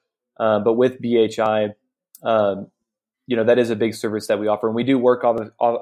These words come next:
off a commission, uh, but that commission only comes into play when orders are placed. Uh, but anything when it comes to, "Hey, I need a factory for this product,"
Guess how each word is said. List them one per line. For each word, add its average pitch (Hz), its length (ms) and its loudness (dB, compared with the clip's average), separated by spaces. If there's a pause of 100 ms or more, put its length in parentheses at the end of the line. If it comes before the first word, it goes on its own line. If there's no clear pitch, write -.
off 123 300 0
a 123 80 -6
commission, 113 760 -6
uh, 113 140 -4
but 107 120 -2
that 113 140 0
commission 117 360 -8
only 113 160 -6
comes 110 240 -12
into 107 120 -8
play 110 220 -2
when 107 140 -2
orders 104 400 -6
are - 100 -12
placed. - 500 -4 (460)
Uh, 107 320 0
but 107 380 0
anything 127 420 -2
when 117 100 -2
it 113 100 -6
comes 120 260 -6
to, 113 120 2
"Hey, 123 200 2
I 110 80 6
need 120 140 0
a 110 60 0
factory 120 420 0
for - 120 -16
this 131 180 -2
product," 127 500 -2